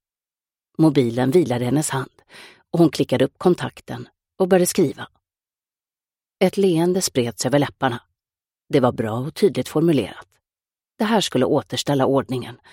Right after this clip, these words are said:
Det skulle se till att hon fick det hon kämpat och offrat så mycket för. Det skulle orsaka skada,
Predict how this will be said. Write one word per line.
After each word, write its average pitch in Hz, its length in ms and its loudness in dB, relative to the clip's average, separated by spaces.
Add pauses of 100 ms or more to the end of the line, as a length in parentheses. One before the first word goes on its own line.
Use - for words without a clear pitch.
(520)
Det 196 100 2
skulle 165 240 2
se 151 140 -4
till 113 300 -6
att - 180 -8
hon 180 140 2
fick - 240 -6
det 120 100 -6
hon 120 140 -2
kämpat 120 600 -4
och - 100 -4
offrat - 400 -6
så 127 100 -4
mycket 131 300 -4
för. - 200 -12 (1200)
Det 170 160 2
skulle - 240 2
orsaka 131 440 0
skada, 127 500 -2